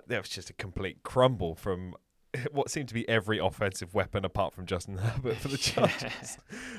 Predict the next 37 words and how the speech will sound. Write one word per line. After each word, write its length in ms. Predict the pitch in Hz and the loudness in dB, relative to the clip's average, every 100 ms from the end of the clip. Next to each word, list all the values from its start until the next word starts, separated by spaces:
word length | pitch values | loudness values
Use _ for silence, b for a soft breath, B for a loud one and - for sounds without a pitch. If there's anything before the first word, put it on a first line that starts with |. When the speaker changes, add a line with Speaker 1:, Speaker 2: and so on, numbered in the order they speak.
| 160 | -6
Speaker 1:
I 120 | 113 | -4
feel 180 | 113 101 | -4 -4
so, 160 | 85 92 | -4 -2
f-, 200 | 80 80 - | -4 -6 -14
so, 320 | - - 104 | -6 0 0
so 240 | 87 - 80 | 0 -4 -6
sorry 300 | - 85 85 | -6 -8 -8
for 220 | - - | -8 -10
him. 100 | 82 | -10
Uh, 100 | - 98 | -4 -2
he 260 | 101 131 | 0 0
must 380 | 123 107 98 - | 2 2 2 -6
be 100 | 117 | -6
thinking, 360 | 104 98 - 92 95 | -4 -4 -4 -6 0
"What, 240 | 117 123 - | 4 4 2
what 220 | 135 135 | 2 2
more 340 | 127 120 113 110 | 4 8 10 8
can 160 | 113 | 6
I 140 | 95 92 | 2 4
do?" 300 | 92 85 85 | 4 2 2
He 80 | 110 | 4
had 180 | 110 101 | 4 4
a, 100 | 101 - | 0 0
an, 120 | 120 - | -2 0
another 420 | 131 131 107 95 - | 2 2 4 2 0
amazing 520 | 107 107 98 92 95 | 0 0 0 -2 -2
game. 280 | 95 95 92 B B | -2 -2 -4 B B
This 140 | 120 | -4
is 80 | 123 | -2
so 220 | - 143 | 4 4
similar 320 | 117 120 104 | 4 0 -2
to 100 | 95 | -2
the 100 | 92 | 0
Lions 320 | 92 92 90 87 | 2 2 0 -4
game, 280 | 87 85 | -6 -6
you 60 | 90 | -6
know, 280 | 87 82 | -4 -4